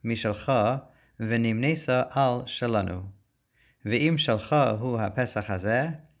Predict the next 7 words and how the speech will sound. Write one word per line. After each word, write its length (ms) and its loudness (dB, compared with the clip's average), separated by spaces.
ידינו 500 2
משוחס 580 -2
משלנו, 640 -2
ונמנינו 960 0
על 260 0
שלך." 500 -4
וכן, 420 0